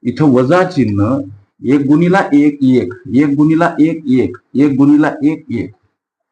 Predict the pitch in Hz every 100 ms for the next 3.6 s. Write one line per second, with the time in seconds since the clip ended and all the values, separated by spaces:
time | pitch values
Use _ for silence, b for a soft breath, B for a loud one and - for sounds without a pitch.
0 | _ _ _ _ _ _ _ _ - 127
1 | 107 104 127 - 104 - B B - 113
2 | 123 123 123 170 143 143 - 139 117 135
3 | - - 139 127 113 90